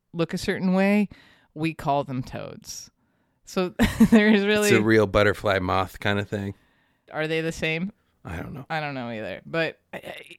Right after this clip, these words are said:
Speaker 1: yeah, it's the same thing. We just, when they're a little bumpier, we like to call 'em toads.
Speaker 2: <laughs>
Speaker 1: Did you dissect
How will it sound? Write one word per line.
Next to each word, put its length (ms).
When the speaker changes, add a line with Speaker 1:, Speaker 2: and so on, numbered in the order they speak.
Speaker 1:
yeah, 300
it's 80
the 100
same 260
thing. 260
We 120
just, 340
when 220
they're 160
a 60
little 240
bumpier, 440
we 120
like 160
to 80
call 240
'em 100
toads. 540
Speaker 2:
<laughs> 1300
Speaker 1:
Did 260
you 300
dissect 960